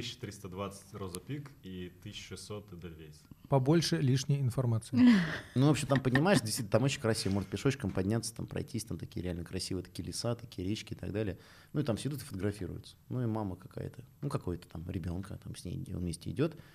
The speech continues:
Speaker 4: и он такой стоит, и она ему говорит: «Встань, я тебя сфотографирую». Он такой, ну, естественно, чуть, блин, ребенок, он как уж на сковородку. Она говорит:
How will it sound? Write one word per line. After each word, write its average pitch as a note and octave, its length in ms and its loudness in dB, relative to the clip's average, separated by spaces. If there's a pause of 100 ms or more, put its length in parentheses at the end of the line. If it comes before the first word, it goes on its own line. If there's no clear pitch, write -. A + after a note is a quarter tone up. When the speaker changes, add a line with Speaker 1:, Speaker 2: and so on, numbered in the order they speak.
(360)
Speaker 4:
и - 60 -2
он G#2+ 80 0
такой - 140 -12
стоит, D3+ 240 0
и - 20 -8
она F#2+ 100 -2
ему F#2 120 -2
говорит: F2 160 -8 (380)
«Встань, E3+ 240 0
я C#3 80 2
тебя A#2+ 120 -2
сфотографирую». G2 640 -4
Он F#2 80 -6
такой, - 220 -10
ну, C#3 80 2
естественно, - 340 -2
чуть, - 140 -20
блин, E2+ 160 -6
ребенок, E2 400 2
он F2 60 -6
как - 200 -10
уж G2+ 140 -2
на F#2 60 -2
сковородку. - 360 -10 (520)
Она G#2 160 2
говорит: A2 260 -2